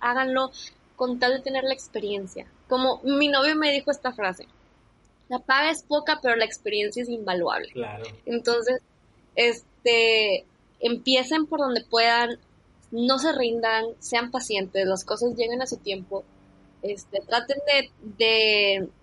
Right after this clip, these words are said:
Speaker 1: de estudiar mucho, lo más que puedan. Yo también hace, en la pandemia me, me eché un, un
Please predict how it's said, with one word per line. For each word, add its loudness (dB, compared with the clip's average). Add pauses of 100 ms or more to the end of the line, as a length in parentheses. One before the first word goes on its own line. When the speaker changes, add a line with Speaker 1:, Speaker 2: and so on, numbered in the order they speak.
(200)
Speaker 1:
de -4
estudiar 0
mucho, -2
lo -4
más -4
que -4
puedan. 0
Yo -6
también 0
hace, 0
en 0
la -2
pandemia -2
me, 0
me -4
eché -4
un, -4 (960)
un -2